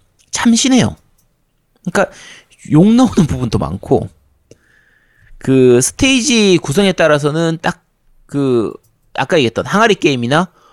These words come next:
골핑 오브 에잇이 생각나면서 정말 고난이도의 연-, 그 스테이지들도 있는 반면에 어이없이 쉽게 깨지는 부분도 있고, 심지어는 중간에 가만히 있으면, 아무것도 안 하고 가만히 있으면 되는 게, 스테이지도 있어요.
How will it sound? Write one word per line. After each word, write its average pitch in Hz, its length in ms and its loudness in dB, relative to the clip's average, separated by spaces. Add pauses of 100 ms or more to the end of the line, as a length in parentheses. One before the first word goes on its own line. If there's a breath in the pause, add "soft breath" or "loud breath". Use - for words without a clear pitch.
(120)
골핑 175 340 -2
오브 185 220 2
에잇이 143 80 2 (160)
생각나면서 107 760 -4 (760 soft breath)
정말 190 500 2 (220)
고난이도의 165 960 2
연-, 101 160 -2 (160)
그 101 340 -2
스테이지들도 123 600 -4
있는 123 260 -6
반면에 127 540 -4 (800)
어이없이 226 500 2
쉽게 - 260 -6
깨지는 156 380 -2
부분도 110 320 -8
있고, - 440 -8 (680 soft breath)
심지어는 262 560 0
중간에 208 260 -2
가만히 208 480 0
있으면, 190 280 -2
아무것도 233 380 0
안 185 60 0
하고 170 100 2
가만히 202 300 0
있으면 151 200 -4
되는 101 200 -4
게, - 200 -10
스테이지도 90 460 -6
있어요. - 380 -10